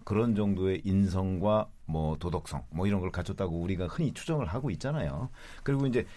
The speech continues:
검증 과정을 통해서 사실은 그런 사람들을 선발해야 된다 하는 의무감도 있을 텐데,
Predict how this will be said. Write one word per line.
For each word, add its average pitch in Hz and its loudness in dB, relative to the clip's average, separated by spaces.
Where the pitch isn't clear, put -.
검증 139 6
과정을 113 2
통해서 101 0
사실은 101 -2
그런 98 2
사람들을 90 0
선발해야 107 2
된다 87 0
하는 85 0
의무감도 104 2
있을 101 -2
텐데, 87 0